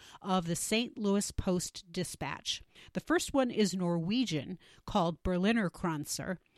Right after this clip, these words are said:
and they really sound a bit tricky. I'm including the stylishly written intro because it's pretty fun.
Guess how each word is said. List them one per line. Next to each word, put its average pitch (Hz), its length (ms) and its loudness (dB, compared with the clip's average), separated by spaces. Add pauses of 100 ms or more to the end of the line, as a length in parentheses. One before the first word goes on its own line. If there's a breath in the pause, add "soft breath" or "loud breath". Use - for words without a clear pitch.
(200 soft breath)
and 185 200 0
they 180 120 2
really 311 300 2
sound 403 280 0
a 311 60 4
bit 262 220 -4
tricky. 147 680 -2
I'm 202 300 0
including 240 680 0
the 196 80 -2
stylishly 220 1040 0
written 185 400 -2
intro 165 680 -2 (240 loud breath)
because 220 300 0
it's - 180 0
pretty 226 340 0
fun. - 460 -6